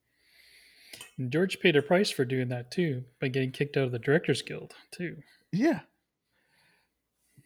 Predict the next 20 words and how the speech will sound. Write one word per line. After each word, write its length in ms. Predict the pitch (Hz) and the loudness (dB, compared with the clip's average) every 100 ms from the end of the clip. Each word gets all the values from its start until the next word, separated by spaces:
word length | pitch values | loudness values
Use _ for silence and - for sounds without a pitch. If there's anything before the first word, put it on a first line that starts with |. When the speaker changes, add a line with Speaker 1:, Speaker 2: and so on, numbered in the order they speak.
| - | 6
Speaker 2:
But 120 | 208 | 10
it 100 | 214 | 10
works. 520 | 180 311 - - - - - | 8 4 4 2 -8 -8 -6
So 400 | - 208 190 - | 8 10 10 6
you, 360 | 165 185 208 170 | 0 2 4 4
uh, 180 | 151 | 4
so 240 | 160 214 - | 6 6 4
you 260 | - 180 | 4 2
can 180 | 208 208 | 6 4
still 340 | - - 240 247 | 4 2 2 4
have 640 | 170 127 104 92 92 87 - _ _ _ _ _ _ _ _ _ _ - _ _ _ _ _ _ _ _ _ - | 4 6 6 4 0 -6 -16 _ _ _ _ _ _ _ _ _ _ -20 _ _ _ _ _ _ _ _ _ -10
someone 340 | - 170 156 151 | 4 6 6 6
completely 500 | 147 135 170 190 180 | 4 4 4 4 4
different 380 | 165 156 151 | 4 4 0
come 220 | - 139 131 | 2 4 4
in 80 | |
and 120 | 120 107 | 2 0
score 300 | - 104 92 | 0 2 2
a 40 | |
movie. 340 | 82 71 - | 2 -6 -10